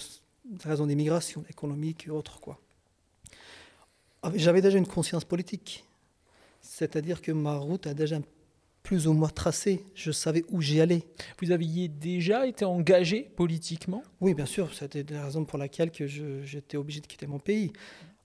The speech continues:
Speaker 1: Par ailleurs, j'étais étudiant en ingénierie, en biologie marine, en
Speaker 2: Mhm.
Speaker 1: troisième année. J'étais à la fac à Istanbul, euh, voilà. Donc,
Speaker 2: Mais
Speaker 1: euh,
Speaker 2: parlons de la raison justement pour laquelle, j'aimerais qu'on y vienne.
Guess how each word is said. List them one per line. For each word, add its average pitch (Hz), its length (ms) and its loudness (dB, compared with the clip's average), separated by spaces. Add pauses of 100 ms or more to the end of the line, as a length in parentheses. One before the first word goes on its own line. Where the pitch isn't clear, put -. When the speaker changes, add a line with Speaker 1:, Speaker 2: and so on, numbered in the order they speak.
(160)
Speaker 1:
Par 143 180 0
ailleurs, 170 280 2
j'étais 143 840 -2 (280)
étudiant 165 420 -2
en 160 40 -2
ingénierie, 156 640 -2 (280)
en 147 220 -4
biologie 147 380 -2
marine, 170 300 -2 (360)
en 160 60 -14
Speaker 2:
Mhm. - 20 -12
Speaker 1:
troisième 143 360 -4
année. 175 280 -2 (680)
J'étais - 300 -10
à 143 40 -6
la 143 100 -8
fac - 260 -12
à 143 60 -10
Istanbul, 151 480 -10
euh, 147 40 -12 (680)
voilà. 151 160 -16 (280)
Donc, 147 200 -12
Speaker 2:
Mais 147 180 -2
Speaker 1:
euh, - 20 -4
Speaker 2:
parlons 156 300 -2
de 143 60 -6
la 139 80 -4
raison 135 300 -4
justement 123 420 -8
pour 131 200 -8
laquelle, 123 320 -8
j'aimerais 131 240 -6
qu'on 135 220 -8
y 131 80 -4
vienne. 123 340 -6